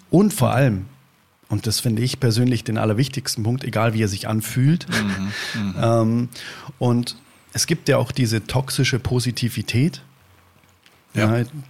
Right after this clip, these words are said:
Speaker 1: ich glaube, über die haben wir beide schon mal im Podcast gesprochen, in
Speaker 2: Ja.
Speaker 1: unseren Podcasts.
Speaker 2: Hm.
Speaker 1: Also ganz kurz zusammengefasst, toxische Positivität,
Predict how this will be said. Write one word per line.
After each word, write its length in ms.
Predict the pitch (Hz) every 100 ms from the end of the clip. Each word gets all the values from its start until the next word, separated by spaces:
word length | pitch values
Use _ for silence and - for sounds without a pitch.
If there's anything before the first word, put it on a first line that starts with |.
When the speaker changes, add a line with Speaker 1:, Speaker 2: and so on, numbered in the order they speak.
| - -
Speaker 1:
ich 140 | -
glaube, 240 | 120 110 123
über 260 | 110 110
die 220 | 104 113
haben 180 | 107 113
wir 100 | 107
beide 380 | 98 98 107 139
schon 180 | 131 131
mal 160 | 131
im 120 | 123 117
Podcast 520 | 131 135 - 123 -
gesprochen, 680 | 131 - 123 131 - 156 165 _
in 120 | 123 117
Speaker 2:
Ja. 80 |
Speaker 1:
unseren 220 | 95 127 113
Podcasts. 680 | 123 - - 123 135 - - - - -
Speaker 2:
Hm. 80 | 110 98 - - -
Speaker 1:
Also 320 | - 107 117 117 - -
ganz 220 | 120 113
kurz 240 | - 135 -
zusammengefasst, 760 | 120 117 117 120 - 120 -
toxische 440 | - 120 - 117 117
Positivität, 960 | 92 113 104 92 98 104 - 120 98